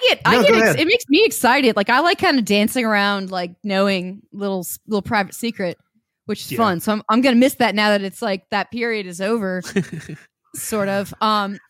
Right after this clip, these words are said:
Speaker 2: I think
Speaker 1: so,
Speaker 2: it's gonna
Speaker 1: yeah.
Speaker 2: last another couple of months. There's, there's, I
Speaker 1: There's
Speaker 2: think we
Speaker 1: wind in
Speaker 2: still
Speaker 1: my
Speaker 2: have
Speaker 1: sails.
Speaker 2: some pretty
Speaker 1: Yeah, I
Speaker 2: big
Speaker 1: can't
Speaker 2: secrets
Speaker 1: complain.
Speaker 2: to keep.
Speaker 1: Yeah, we got, yes, a couple, tiny couple. Um, so yes, I, I, I just wanted to say how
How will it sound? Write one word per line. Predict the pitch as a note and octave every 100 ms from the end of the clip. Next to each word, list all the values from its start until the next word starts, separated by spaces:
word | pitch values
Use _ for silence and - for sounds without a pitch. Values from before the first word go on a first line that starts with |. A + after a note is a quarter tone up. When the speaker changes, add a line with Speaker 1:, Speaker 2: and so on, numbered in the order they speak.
| -
Speaker 2:
I | A#3
think | D4+
Speaker 1:
so, | B3+
Speaker 2:
it's |
gonna | F4 G3+
Speaker 1:
yeah. |
Speaker 2:
last | E3+ D#3+
another | E3 E3 D#3
couple | - C#3+
of | C3+
months. | B2+ B2+ C#3+ -
There's, | E3+ F3+ E3+ F3
there's, | G3 F#3+ F#3 F3+ - -
I | -
Speaker 1:
There's | A4
Speaker 2:
think | -
we | -
Speaker 1:
wind | A4
in | A#4+
Speaker 2:
still | -
Speaker 1:
my | G#4+
Speaker 2:
have | - D#3+
Speaker 1:
sails. | G4 G4+ D4+ A3+
Speaker 2:
some | F3+ -
pretty | E3+
Speaker 1:
Yeah, | E3
I |
Speaker 2:
big | -
Speaker 1:
can't | F#3+
Speaker 2:
secrets | - D3 C#3+ C#3+ D3 C#3
Speaker 1:
complain. | C#3+
Speaker 2:
to | C#3+
keep. | C#3+ D#3 - _ _ - - _ _ E3+
Speaker 1:
Yeah, | C#4 C#4 E3 A#2+ _ _
we |
got, | C#4+ C#4 _
yes, | A#3+ C4 B2 - _ _
a |
couple, | A#3 F3 C3+ F#3 F#3+ _ -
tiny | G#3+
couple. | F3 - - _ _ _ _ _
Um, | A#3 A#3 A3+ A3 -
so | - A#3
yes, | G#3+ F3 E3 -
I, | G#3 G#3 G#3
I, | A#3+ -
I | A#3 B3
just | B3+
wanted | A3 G3+
to | G3+ F3+ -
say | - F#3+
how | F#3 F#3 F3 E3+ E3